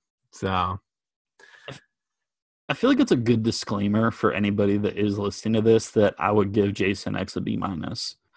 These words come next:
Speaker 1: Yeah,
Speaker 2: So when
Speaker 1: we
Speaker 2: you
Speaker 1: would
Speaker 2: hear my grades for any film, like, take that into consideration.
Speaker 1: If, it just means that you're niche. It means you have, like, a thing that's your style. It's okay.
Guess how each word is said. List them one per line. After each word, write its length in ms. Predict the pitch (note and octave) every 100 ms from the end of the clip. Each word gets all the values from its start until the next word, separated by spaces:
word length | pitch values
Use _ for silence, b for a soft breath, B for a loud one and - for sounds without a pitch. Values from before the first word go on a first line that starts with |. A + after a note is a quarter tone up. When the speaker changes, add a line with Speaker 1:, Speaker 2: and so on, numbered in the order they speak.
| b
Speaker 1:
Yeah, 140 | - G2
Speaker 2:
So 180 | F#2+ C3
when 80 | B2+
Speaker 1:
we 40 |
Speaker 2:
you 40 | -
Speaker 1:
would 80 | C3+
Speaker 2:
hear 160 | C#3 -
my 180 | C3 A#2+
grades 460 | A#2+ A#2+ A2 G2+
for 240 | - B2 -
any 220 | A#2 A2+
film, 600 | - A#2 G#2+ G2+ G2+ G#2 b b b
like, 220 | B2+ A#2+
take 240 | - A#2+ G#2+
that 140 | A2
into 160 | A2 G#2+
consideration. 840 | G#2 - G2 G2 G2 - - - - _ _ _ _ _
Speaker 1:
If, 320 | - D#3 C#3 C#3+ -
it 180 | D3 E3
just 180 | G3+
means 220 | A3 G3 D3
that 100 | B2+
you're 160 | C3
niche. 480 | G#2+ B2 F#2+ - -
It 120 | -
means 260 | C3 D#3+ C#3
you 120 | C#3
have, 120 | C3
like, 220 | B2 A2 G#2+
a 60 |
thing 280 | - C3 A#2+
that's 240 | G2+ F#2+
your 120 | G#2+ F#2+
style. 440 | - G#2 F#2 - - -
It's 180 | C#3 B2+
okay. 340 | G2 G#2+ -